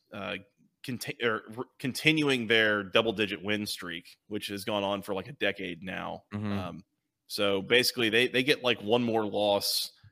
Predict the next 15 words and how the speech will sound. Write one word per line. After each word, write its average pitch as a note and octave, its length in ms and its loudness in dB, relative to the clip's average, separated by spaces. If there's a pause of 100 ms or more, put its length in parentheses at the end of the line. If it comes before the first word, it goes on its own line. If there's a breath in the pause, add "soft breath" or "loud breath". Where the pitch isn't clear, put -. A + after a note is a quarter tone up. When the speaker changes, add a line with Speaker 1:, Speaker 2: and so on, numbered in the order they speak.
Speaker 1:
including A#2+ 420 0
their G#2+ 100 0
bowl G#2+ 260 4
game, F#2+ 380 -4 (680)
and, G2 400 -2
uh, F#2 320 -2
if, G#2 220 -6
if G#2+ 100 -6
they A#2+ 120 4
were A2 100 2
to G#2+ 40 0
lose G#2 240 0
more G#2+ 240 0
than F#2+ 180 -4
that, F#2+ 320 -4